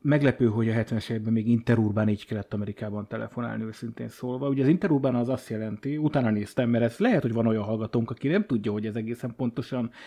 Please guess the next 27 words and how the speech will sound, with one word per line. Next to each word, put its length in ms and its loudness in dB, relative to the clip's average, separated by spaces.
mit 240 -2
jelent. 360 0
Az 100 -4
Interurbán 480 4
kifejezés 440 -2
két 200 2
szóból 460 -2
van, 180 0
az 120 0
inter, 580 2
mint 180 -6
köztes, 500 -2
urbán, 460 2
mint 220 -8
város, 580 2
tehát 180 -4
városok 460 -2
közötti, 600 0
ugye 260 2
adjunk 280 4
a 40 0
tudománynak 600 2
is. 160 -2
Amikor 240 2
a 40 2
tizenkilencedik 640 4
században, 800 2